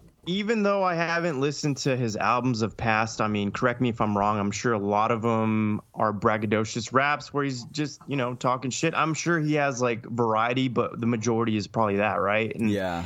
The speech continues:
Speaker 1: I just feel like, man, it would've been dope to hear a E P where, like, he's talking about something that perhaps he hasn't before,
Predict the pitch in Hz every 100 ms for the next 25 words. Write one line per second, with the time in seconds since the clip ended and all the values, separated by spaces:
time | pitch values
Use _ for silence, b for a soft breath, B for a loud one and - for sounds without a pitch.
0 | 87 - 147 156 196 226 220 165 190 202
1 | 156 131 165 175 175 135 151 160 - 143
2 | 143 143 139 117 123 113 - 135 127 131
3 | 135 107 104 101 98 95 - b b -
4 | 120 - 120 120 131 120 113 107 107 104
5 | 104 - 113 104 113 104 104 98 95 92
6 | - - 107 107 - 110 123 135 107 98
7 | 101 104 101 98